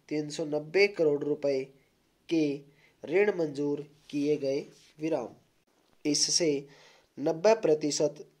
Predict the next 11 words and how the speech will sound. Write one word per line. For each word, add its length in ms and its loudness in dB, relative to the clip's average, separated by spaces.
लक्ष्य 460 4
की 200 0
पूर्ति 580 -2
होने 300 6
का 180 0
पता 600 -4
चलता 460 0
है, 340 -4
विराम। 280 -4
इसके 360 6
अतिरिक्त 680 4